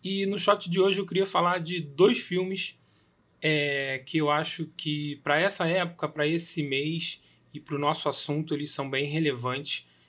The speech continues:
e são bem importantes, porque eles tocam, eles falam sobre a saúde mental, só que eles falam de uma forma, é, um pouco mais leve, mais sutil, vamos dizer assim,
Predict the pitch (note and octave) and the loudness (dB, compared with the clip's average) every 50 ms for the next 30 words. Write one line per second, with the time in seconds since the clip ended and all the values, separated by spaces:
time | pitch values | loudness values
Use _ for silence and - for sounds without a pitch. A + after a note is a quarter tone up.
0 | _ _ _ D3 C3 B2 - C#3 C3+ C3 C3+ C#3 D3+ D3+ D3 C#3+ C#3+ C3 - - | _ _ _ -10 -10 -6 -4 -4 -2 -2 -2 -2 -2 -2 -2 -4 -6 -8 -6 -4
1 | - D3+ D#3 E3 E3 - - - D3+ - - - F3 F3 E3+ E3 E3 - - - | -2 0 0 0 0 -2 -4 -6 -8 -8 -2 -2 0 2 2 0 0 -2 -2 2
2 | - F#3 G3 G3 - - E3 D#3 D#3 D#3 D#3 D3+ - - F#3+ G3 G#3 F#3 E3 E3+ | 4 6 4 4 4 0 -2 -2 -2 -2 -4 -6 0 4 4 6 6 4 2 0
3 | - E3+ C#3+ D3 D3 - - C3+ C3+ C#3 C3+ C3 C3+ C3 C3 B2 C3+ C3 C#3+ D3+ | -2 -2 -2 -2 -2 -2 -4 -4 -6 -6 -6 -8 -8 -10 -6 -2 0 2 2 0
4 | - - _ _ _ _ _ _ - F3+ F3 E3+ G#3+ G3+ - - G3 G3 G3 F#3+ | -2 -8 _ _ _ _ _ _ -4 -4 0 0 0 0 4 4 4 4 4 2
5 | F3+ F#3 F#3 F3 F3 - F#3 F3 F3 F3+ F#3 F3+ E3+ E3+ - - _ _ _ _ | -2 -2 -4 -4 0 0 0 0 0 0 -2 -2 -2 -4 -8 -14 _ _ _ _
6 | _ _ - E3 D#3+ D#3+ D#3 D3+ D3 C#3 C3 B2+ B2+ B2 - _ _ _ _ _ | _ _ -2 0 2 4 4 4 4 4 2 2 0 -4 -12 _ _ _ _ _
7 | _ - E3 E3 - F#3 F#3+ F3 F3 F3+ - F#3+ F3 D#3+ D3+ D3 D3 D3+ D3+ C#3+ | _ -6 -6 -2 2 2 2 2 2 -2 -4 -2 -2 0 2 2 2 2 0 -2
8 | C#3 B2+ A#2+ - - - - - _ - C#3+ C#3+ C#3 D3 E3 E3+ E3+ D#3 C#3 D3 | -4 -6 -6 -6 -6 -8 -10 -14 _ -10 -8 -4 -2 0 2 2 2 0 -2 -4
9 | D3 C#3 C3+ C3+ C3+ C3 - - - B2 A#2+ - - - D#3+ E3+ F#3 E3+ D3+ D3+ | -4 -2 -2 -2 -2 -4 -6 -8 -10 -10 -8 -6 -4 0 0 2 0 0 0 -2
10 | C#3+ C#3 C3+ C3 C3 B2+ B2+ B2+ B2 A#2+ A#2+ - - D#3 D#3 F3 F3 | -2 -4 -6 -8 -10 -8 -8 -8 -8 -6 -6 -6 -4 -2 -2 -2 -2